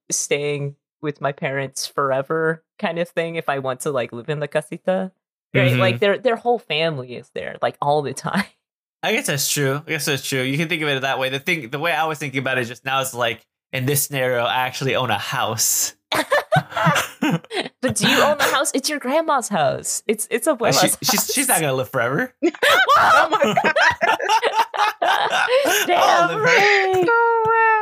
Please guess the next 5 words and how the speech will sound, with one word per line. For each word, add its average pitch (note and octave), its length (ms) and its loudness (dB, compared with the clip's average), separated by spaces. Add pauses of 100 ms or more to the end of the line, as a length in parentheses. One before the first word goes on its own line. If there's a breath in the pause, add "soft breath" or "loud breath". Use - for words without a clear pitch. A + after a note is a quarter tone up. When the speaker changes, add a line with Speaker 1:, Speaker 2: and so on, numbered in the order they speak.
(320)
Speaker 1:
That F4 840 0
was F4+ 340 2
so F#4 220 2 (120)
mean. F#4 300 4
Speaker 2:
<laughs> - - -2